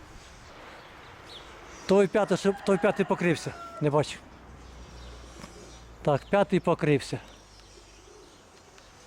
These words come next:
Ну, я надіюсь, що то черва. Покрився черва, навірно. Він такий самий, такий голуб. Зараз підходить до своєї форми.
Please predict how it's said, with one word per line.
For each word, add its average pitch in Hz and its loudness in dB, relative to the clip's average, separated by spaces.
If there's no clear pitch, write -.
Ну, 156 6
я 226 6
надіюсь, 220 2
що 202 -6
то 196 0
черва. 135 0
Покрився 170 2
черва, 156 4
навірно. 165 -4
Він 160 6
такий 160 2
самий, 160 4
такий 147 0
голуб. 151 2
Зараз 156 4
підходить 170 2
до 160 4
своєї 160 2
форми. 139 4